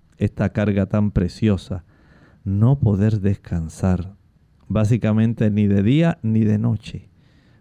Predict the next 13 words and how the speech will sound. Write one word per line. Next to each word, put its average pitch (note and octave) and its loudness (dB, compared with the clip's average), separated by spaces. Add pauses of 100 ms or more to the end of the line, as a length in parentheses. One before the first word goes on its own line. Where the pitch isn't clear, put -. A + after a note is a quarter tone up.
(100)
porque A2 0
tiene C#3 2
un C3 2
acúmulo C#3 2
de A2+ 2
estas A#2 -2
sustancias A#2+ 0
en G#2 0
su G#2 0
sangre B2 0 (680)
que C3 0
al D#3 2
acumularse D3+ 2